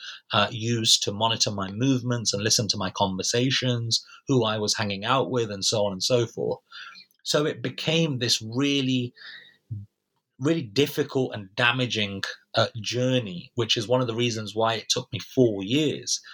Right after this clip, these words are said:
to actually get the content down in black and white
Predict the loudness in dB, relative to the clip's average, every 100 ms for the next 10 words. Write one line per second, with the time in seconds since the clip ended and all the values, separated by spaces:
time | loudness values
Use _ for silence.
0 | -6 0 0 0 -2 -4 0 0 0 -4
1 | 0 0 0 -4 0 2 0 -2 0 0
2 | 0 0 2 2 0